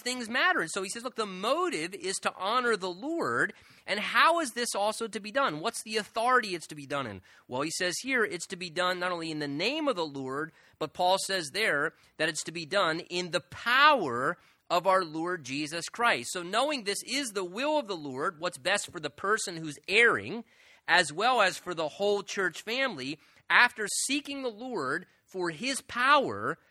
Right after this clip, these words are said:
to deal with something that's a very difficult situation, we are then to walk forward in faith and obedience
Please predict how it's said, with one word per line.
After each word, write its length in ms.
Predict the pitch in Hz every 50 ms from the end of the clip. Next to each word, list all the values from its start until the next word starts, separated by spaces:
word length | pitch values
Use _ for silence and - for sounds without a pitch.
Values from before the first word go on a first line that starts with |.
| _ _ _ -
to 120 | - 202 185
deal 380 | 147 127 175 226 277 311 311
with 140 | 285 233 -
something 380 | - 214 185 180 - 190 180 175
that's 180 | 170 160 -
a 60 | 165
very 300 | 143 139 208 254 277 220
difficult 600 | 151 113 110 175 220 - - 208 - 185 175 139
situation, 920 | - - 190 165 - 165 147 160 190 240 285 277 - - 135 107 104 117 131 - _ _ _ _ _ -
we 320 | 123 151 220 254 277 294
are 80 | 269 214
then 260 | 175 190 190 202 196
to 140 | - 208 190
walk 420 | 175 165 156 180 180 185 180 -
forward 640 | - - 233 240 277 320 339 262 180 143 135 151 160
in 240 | - - 170 175 160
faith 380 | - - 196 202 240 233 -
and 80 | 214 202
obedience 920 | 185 147 131 196 240 277 277 220 165 135 120 117 135 175 180 - -